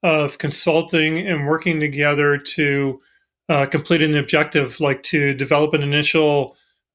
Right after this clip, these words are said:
uh, product backlog of, uh, the pot-, potential requirements and acceptance criteria for a software product,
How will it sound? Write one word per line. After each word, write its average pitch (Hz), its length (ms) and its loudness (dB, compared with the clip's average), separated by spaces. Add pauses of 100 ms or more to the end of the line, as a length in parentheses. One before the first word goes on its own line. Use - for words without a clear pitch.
uh, 143 280 2 (100)
product 156 400 0
backlog 143 720 2 (120)
of, 139 640 0
uh, 143 600 -2
the - 80 -4
pot-, 175 340 -4
potential 156 460 2
requirements 147 720 0
and 147 80 -2
acceptance 151 400 -2
criteria 143 520 0
for 139 400 0
a 127 60 -2
software 160 400 2
product, 185 420 2